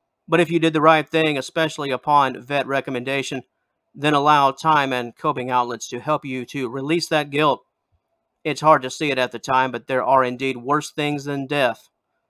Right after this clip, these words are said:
Allowing your pet to suffer is not love. Sometimes love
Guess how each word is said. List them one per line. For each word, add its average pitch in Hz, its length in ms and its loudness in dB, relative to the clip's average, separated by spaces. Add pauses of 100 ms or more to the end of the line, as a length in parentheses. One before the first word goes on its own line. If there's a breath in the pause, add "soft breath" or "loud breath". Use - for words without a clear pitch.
(220)
Allowing 135 400 2
your 120 180 -2
pet 131 240 -6
to 123 80 -16
suffer 147 360 0
is 127 140 -6
not 131 220 2
love. 123 400 2
Sometimes 156 640 0 (480)
love 139 360 2